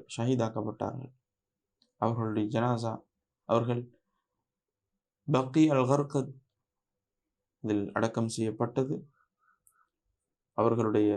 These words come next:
அந்த ஜனாசா அடக்கம் செய்யப்பட்டது ஹிஜ்ரி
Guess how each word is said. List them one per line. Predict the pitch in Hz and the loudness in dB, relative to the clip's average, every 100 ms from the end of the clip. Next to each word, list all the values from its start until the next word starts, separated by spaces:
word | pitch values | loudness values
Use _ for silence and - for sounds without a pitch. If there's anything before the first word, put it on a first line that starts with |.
| 101 - | -2 -10
அந்த | 107 107 | -10 -2
ஜனாசா | 113 127 117 113 107 107 - | 2 2 2 0 -2 -4 -4
அடக்கம் | 113 110 117 117 | -2 -2 -4 -2
செய்யப்பட்டது | 110 107 113 - 135 151 - _ _ _ _ _ _ _ _ _ _ _ _ _ _ _ _ _ _ _ _ _ _ _ _ 139 | -2 -2 -4 0 0 0 -6 _ _ _ _ _ _ _ _ _ _ _ _ _ _ _ _ _ _ _ _ _ _ _ _ 2
ஹிஜ்ரி | 135 165 160 | 6 6 8